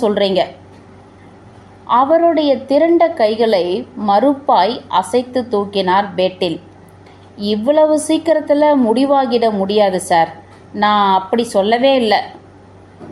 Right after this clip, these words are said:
"இந்த கொலை பற்றிய உங்களுடைய ஐடியா என்ன, சூப்பரிண்டென்ட் பேட்டில்?" என்றார் ஐசக்டின். வந்ததிலிருந்து முதல் முறையாக பேசினார்.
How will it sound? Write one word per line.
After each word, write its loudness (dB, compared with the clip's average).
"இந்த 2
கொலை 0
பற்றிய 0
உங்களுடைய 2
ஐடியா 2
என்ன, -2
சூப்பரிண்டென்ட் -2
பேட்டில்?" 0
என்றார் 0
ஐசக்டின். -4
வந்ததிலிருந்து 0
முதல் -2
முறையாக 0
பேசினார். -2